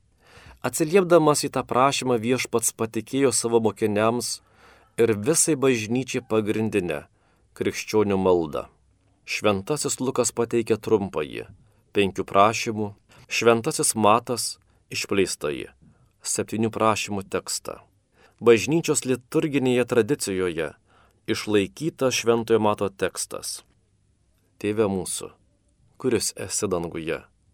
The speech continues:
teesie šventas tavo vardas, teateinie tavo karalystė, teesie tavo valia,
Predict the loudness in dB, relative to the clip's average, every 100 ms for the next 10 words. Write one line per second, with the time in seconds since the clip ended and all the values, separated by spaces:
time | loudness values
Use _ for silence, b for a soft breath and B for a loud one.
0 | b b b b b _ -2 0 -2 -2
1 | 2 2 2 0 0 -2 -6 -4 -4 0
2 | 0 0 -2 -6 -10 -12 -16 _ _ -2
3 | 0 2 2 2 0 -2 2 2 4 0
4 | 0 -2 -2 -6 -8 -8 -12 -14 _ _
5 | _ _ _ _ _ 0 4 6 4 0
6 | -2 0 2 4 4 0 0 -6